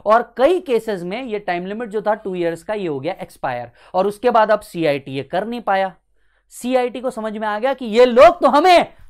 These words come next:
हा हा, बेवकूफ बना रहे हैं। उसने सीधा डिपार्टमेंट के पास गया, मिनिस्ट्री के पास गया, मिनिस्ट्री के पास कहा जाके, "प्रभु, पथ प्रदर्शित करो, लॉ में लिखते वक्त तो तुमने लिख दिया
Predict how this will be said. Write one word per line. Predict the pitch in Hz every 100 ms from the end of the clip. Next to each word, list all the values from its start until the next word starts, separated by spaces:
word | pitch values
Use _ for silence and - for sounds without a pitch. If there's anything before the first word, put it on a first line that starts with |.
| _
हा | -
हा, | 262 403 403 254 - _ -
बेवकूफ | 202 277 285 285 302 302 - 339 392 403
बना | 349 349 339 320
रहे | 311 294
हैं। | 262 247 170 - _ _ - _ _ - -
उसने | 226 208 226 226 247
सीधा | 233 185 220 226 _
डिपार्टमेंट | - 156 147 165 160 196 208
के | 208
पास | 214 202
गया, | 196 233
मिनिस्ट्री | 170 165 165 202
के | 202
पास | 196 175
गया, | 202 240 _ 165
मिनिस्ट्री | 175 175 196
के |
पास | 196 190
कहा | 180 170
जाके, | 170 156 165
"प्रभु, | 180 190 330 262 -
पथ | 226 240
प्रदर्शित | 240 226 226 254 -
करो, | 233 233 - - 202
लॉ | 214 240 269
में | 285 226 -
लिखते | 214 247 - 269
वक्त | 269 269
तो | 269
तुमने | 262 269
लिख | 269 294
दिया | 320 330 277